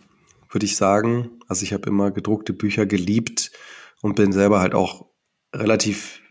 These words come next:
also ich denke sehr visuell, deswegen, also deswegen mag ich auch besonders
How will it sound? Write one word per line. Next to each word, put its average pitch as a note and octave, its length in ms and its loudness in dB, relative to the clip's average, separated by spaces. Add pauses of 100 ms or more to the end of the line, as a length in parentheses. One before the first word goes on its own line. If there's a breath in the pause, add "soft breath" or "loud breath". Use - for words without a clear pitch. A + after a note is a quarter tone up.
(120)
also F#2+ 180 -4
ich - 120 -8
denke G#2 240 0
sehr G2+ 180 4
visuell, G2+ 500 4
deswegen, G2 720 2 (1200 loud breath)
also F#2 380 -4
deswegen F#2+ 420 -2
mag F#2+ 220 0
ich - 100 -4
auch - 120 -4
besonders G2 720 2